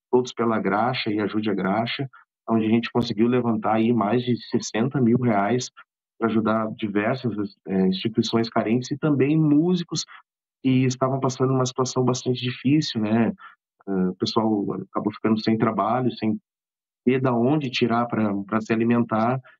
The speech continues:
Então, a gente acabou fazendo uma campanha muito forte através do Instagram do Sarau dos Artistas, que é Sarau dos Artistas Porto Alegre, e através dali a gente, eh, colocava três vídeos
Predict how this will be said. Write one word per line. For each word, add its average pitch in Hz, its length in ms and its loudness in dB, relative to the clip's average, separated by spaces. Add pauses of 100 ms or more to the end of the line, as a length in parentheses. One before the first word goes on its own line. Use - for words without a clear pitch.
(140)
Então, 120 300 2
a 127 60 4
gente 117 1000 2
acabou 127 340 -2
fazendo 127 300 0
uma 127 120 2
campanha 127 300 2
muito 156 240 2 (120)
forte 143 460 -2 (320)
através 117 440 0
do 113 320 4
Instagram 110 480 0
do 117 80 -8
Sarau 110 280 -2
dos 107 120 -2
Artistas, 117 560 -2
que - 140 -8
é 98 260 -4 (340)
Sarau 117 180 2
dos 113 140 -2
Artistas 113 480 -2 (100)
Porto 127 380 0
Alegre, 107 480 -2 (600)
e 120 120 2
através 123 380 0
dali 123 240 2
a 139 80 2
gente, 127 640 0
eh, 101 340 -6
colocava 117 480 -2
três 131 560 0
vídeos 113 420 2